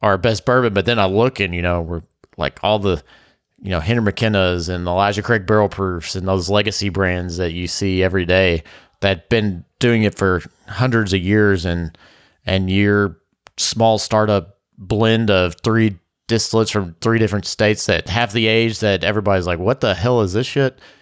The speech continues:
And it beat them blindly. I mean, that's a, that's an amazing, uh, feat for us. And I'm,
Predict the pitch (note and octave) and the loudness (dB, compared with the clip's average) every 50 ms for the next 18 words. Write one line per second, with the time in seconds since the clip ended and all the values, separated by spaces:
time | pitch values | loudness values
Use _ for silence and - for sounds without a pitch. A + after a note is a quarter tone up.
0 | _ _ _ - - G#2+ G2+ F#2 F2+ G2+ A2+ A#2 A2+ - C3 A#2+ A2 F#2+ G2 F#2 | _ _ _ -6 -2 -2 -2 -2 0 0 0 0 0 0 0 0 0 0 0 0
1 | F#2 G2 G#2+ A2+ A#2 A#2+ A#2+ A2+ G#2 F#2 F2 F2 F2 F2 G2 A2 A2 - A2 G#2 | 0 2 0 0 2 2 2 2 0 -2 -2 -4 -2 0 0 0 0 0 0 0
2 | F#2+ F#2 F2+ E2+ E2+ E2 - - _ _ _ _ _ _ _ _ _ _ _ _ | 2 2 2 0 -2 -4 -6 -14 _ _ _ _ _ _ _ _ _ _ _ _
3 | _ - B2 B2 - C3 A#2+ G#2 G#2 G#2 G#2+ G#2+ G2 G#2 G2+ F#2+ F2+ E2 - _ | _ -4 -4 -2 0 0 0 2 2 2 2 2 2 0 0 0 -2 -6 -10 _
4 | _ - G2 F#2+ F2 E2+ - - G2 F#2+ F2+ - - E2+ E2 E2+ E2 E2 E2 - | _ 0 0 2 2 0 0 -2 -2 -2 -2 -2 -2 0 0 2 2 0 0 -2
5 | - - G2 F2 E2+ F2 F2 E2+ E2 E2 - | -6 -4 -4 -4 -2 -2 -2 -4 -4 -6 -10